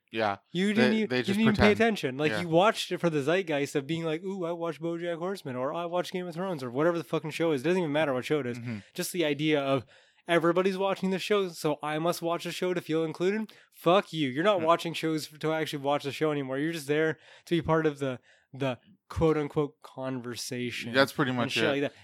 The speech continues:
Speaker 2: It was such fucking vapid bullshit. It's just another way for people to feel fucking special. It's so stupid. You're supposed to be entertained and watching something, not what, what are you gonna tweet about it
Speaker 1: <laughs>
Speaker 2: later, you fuckheads?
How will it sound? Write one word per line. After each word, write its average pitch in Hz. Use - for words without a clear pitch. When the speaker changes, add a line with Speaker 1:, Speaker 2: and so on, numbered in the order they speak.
Speaker 2:
It -
was 139
such -
fucking 185
vapid 147
bullshit. 143
It's 131
just 170
another 190
way 165
for 147
people 151
to 147
feel 165
fucking 156
special. 139
It's -
so 185
stupid. 165
You're 127
supposed 180
to 185
be 190
entertained 160
and 131
watching 139
something, 131
not 165
what, 175
what 165
are 170
you 170
gonna 165
tweet 175
about 151
it 135
Speaker 1:
<laughs> -
Speaker 2:
later, 151
you 123
fuckheads? 143